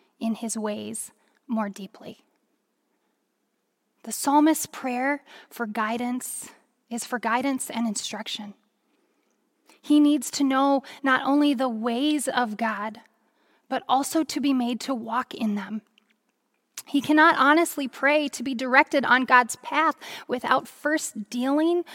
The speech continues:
with his wanderings away from that path and humble acknowledgement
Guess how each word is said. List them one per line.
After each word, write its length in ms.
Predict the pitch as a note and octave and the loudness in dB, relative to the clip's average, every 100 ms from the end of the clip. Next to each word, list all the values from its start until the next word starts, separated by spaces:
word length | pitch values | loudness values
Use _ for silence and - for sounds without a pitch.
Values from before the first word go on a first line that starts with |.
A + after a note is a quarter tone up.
| - | -10
with 200 | - C4 | -4 -4
his 220 | - D4 B3+ | -2 -4 -2
wanderings 840 | A#3+ B3+ C#4+ B3+ A3+ A3 - - _ _ _ - | 0 2 2 0 0 -2 -4 -14 _ _ _ -10
away 340 | G#3+ A3 A#3 C#4+ | -6 -4 -2 -4
from 220 | A#3+ G#3+ | -2 -4
that 180 | G#3 - | -4 -8
path 460 | A#3 G#3+ A3 - _ _ _ _ _ _ | -8 -10 -12 -16 _ _ _ _ _ _
and 160 | G#3+ G#3+ | -10 -10
humble 520 | - C4+ C#4 D#4 D4+ | -4 0 2 4 2
acknowledgement 1000 | B3 A#3 A#3 C4 C4 A3 - A3 A#3+ - | 0 0 0 0 -2 -4 -6 -6 -8 -12